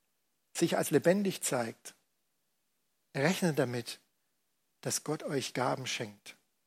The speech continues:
für euch und für andere. Ich bin fest davon überzeugt und wir als Gemeinde sind fest davon überzeugt, dass wir auch heute noch mit dem Übernatürlichen rechnen sollen,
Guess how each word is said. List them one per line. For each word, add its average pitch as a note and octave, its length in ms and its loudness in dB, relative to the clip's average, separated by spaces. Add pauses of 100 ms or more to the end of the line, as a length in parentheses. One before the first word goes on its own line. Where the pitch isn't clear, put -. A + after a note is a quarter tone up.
(180)
für F3 220 0
euch D#3 420 -2
und C#3+ 160 -6
für - 160 -4
andere. A#2 380 -12 (2500)
Ich C#3+ 100 4
bin E3+ 140 8
fest - 300 6
davon G3+ 260 4
überzeugt F3 580 8
und C#3 120 0
wir F3 100 6
als D3+ 140 4
Gemeinde E3 400 6
sind E3+ 180 2
fest - 240 4
davon D#3+ 220 2
überzeugt, D3 540 2
dass C#3+ 200 2
wir C#3+ 200 2
auch - 140 -4
heute E3 220 4
noch D3+ 160 -4
mit D3 140 -2
dem C#3+ 140 -2
Übernatürlichen C#3 800 0
rechnen B2+ 380 -4
sollen, B2+ 400 -4